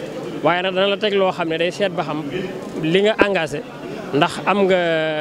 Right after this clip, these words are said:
itte wala dëggu mën koo eggale wala déet. Euh, nattu boobu bokkoon na ci waxtu wu ne, at mu ne rek daara ji daan lakk. Te ay néegi fe ñaax fi ne woon,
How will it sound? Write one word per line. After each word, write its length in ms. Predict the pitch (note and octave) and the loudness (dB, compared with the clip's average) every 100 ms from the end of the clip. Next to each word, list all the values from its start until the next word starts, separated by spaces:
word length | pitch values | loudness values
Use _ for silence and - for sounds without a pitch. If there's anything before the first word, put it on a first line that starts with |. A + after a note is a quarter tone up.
| D#3 - - | -4 -8 -4
itte 320 | G3+ D#3+ F#3 E3+ | -2 2 2 2
wala 260 | F3 F3 | 2 2
dëggu 420 | E3+ E3+ G3 F#3+ D#3+ - F3 | 0 -2 0 0 -2 -6 -2
mën 120 | F3 | 0
koo 100 | F3+ | 2
eggale 220 | E3 E3 | 2 2
wala 100 | F3 | 2
déet. 140 | E3 C#3 - - - - - - | 2 -2 -4 -16 -14 -14 -12 -6
Euh, 140 | - D#3 | -2 0
nattu 200 | G3 A3+ | 2 4
boobu 180 | G#3 F#3 | 2 2
bokkoon 300 | F#3+ G3+ F#3+ | 0 0 0
na 100 | E3+ | 0
ci 140 | D3+ | 0
waxtu 260 | F3 F3+ - | -2 -2 2
wu 100 | G3 | 2
ne, 60 | G#3 | 2
at 80 | G3 | 0
mu 100 | G3 | 0
ne 100 | G3+ | 2
rek 120 | F3+ | 0
daara 160 | F3 E3+ | -2 -2
ji 60 | |
daan 200 | D#3+ D3+ C#3 | -2 -2 -4
lakk. 120 | B2+ - - - - - - | -8 -12 -14 -14 -12 -8 0
Te 60 | |
ay 100 | F3 | 2
néegi 200 | F#3+ F3+ | 4 4
fe 120 | F3 F3 | 2 2
ñaax 260 | E3+ D#3+ | 2 0
fi 60 | D#3+ | 0
ne 60 | |
woon, 180 | D#3 F3 | 2 0